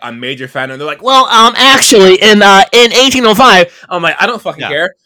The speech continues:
Speaker 1: I wanna know what you truly think. And the fact that you are someone that's like, "Hey, I don't know a lot. The game looks cool, so I'm in," is actually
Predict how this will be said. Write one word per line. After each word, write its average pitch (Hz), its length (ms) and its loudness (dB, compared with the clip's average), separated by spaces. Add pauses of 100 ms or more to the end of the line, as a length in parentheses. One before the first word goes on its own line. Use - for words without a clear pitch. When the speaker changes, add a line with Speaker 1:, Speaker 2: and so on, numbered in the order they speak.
(160)
Speaker 1:
I 208 180 -2
wanna 202 220 -2
know 170 180 -4
what 151 240 -16
you 175 120 -16
truly 165 380 -12
think. 147 300 -8 (180)
And 143 100 -20
the 139 60 -16
fact 180 240 -8
that 160 140 -8
you 202 420 -10
are 143 160 -4
someone 151 340 -10
that's 143 200 -10
like, 123 120 -12
"Hey, 139 360 -8 (340)
I 143 80 -6
don't 151 140 -8
know 143 160 -6
a - 20 -6
lot. 131 360 -8 (140)
The 135 140 -10
game 143 320 -6
looks 139 240 -10
cool, 123 440 -14
so 123 200 -14
I'm 117 180 -12
in," 117 220 -12 (240)
is 120 140 -16
actually 135 480 -10